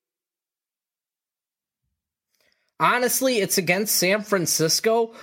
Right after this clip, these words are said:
Why risk it? I understand that you're gonna need the, you know, playoff spot and seeding, and you gotta hold off these Tampa Bay Buccaneers who are surging, but I, I just don't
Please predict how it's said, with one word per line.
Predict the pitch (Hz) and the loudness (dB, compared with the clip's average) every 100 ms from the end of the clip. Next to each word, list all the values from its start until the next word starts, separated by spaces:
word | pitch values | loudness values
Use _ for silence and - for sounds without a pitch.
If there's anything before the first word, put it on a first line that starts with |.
| - | -20
Why | - 147 131 147 185 196 | -12 -4 0 2 0 -2
risk | 160 139 156 - - | -2 0 0 -2 -6
it? | - - - - - 147 | -14 -20 -20 -20 -4 0
I | |
understand | 185 208 202 220 208 | 2 0 0 -2 0
that | 180 - | -2 0
you're | 180 | 0
gonna | 175 | 0
need | 151 160 185 180 156 | -2 -2 -2 -2 -2
the, | 165 165 160 151 113 - | -2 0 -2 -4 -6 -8
you | 127 143 | -2 0
know, | 131 | -2
playoff | 120 - 170 170 160 | -4 -2 0 2 0
spot | 156 - 160 151 160 - | -2 -2 0 0 -2 -4
and | 139 127 123 - | -6 -4 -6 -2
seeding, | - 180 170 160 160 | -2 0 0 0 -2
and | 160 - - - 139 | -4 -8 -16 -4 0
you | |
gotta | 156 135 | 0 0
hold | - 170 165 | 0 0 2
off | 160 160 - | 0 0 -2
these | 151 143 | -4 0
Tampa | 160 151 151 | -2 -2 -2
Bay | 143 151 | 0 0
Buccaneers | 139 147 156 151 151 147 | 0 -2 -2 0 0 0
who | - 151 | 0 0
are | 139 | 0
surging, | - 156 151 143 151 147 - - - - - | -2 -2 -2 -2 -2 -4 -10 -20 -20 -4 0
but | 143 - | 0 0
I, | 160 - | -2 0
I | - 196 | 0 0
just | 302 - | 0 0
don't | 185 190 226 | 0 0 -4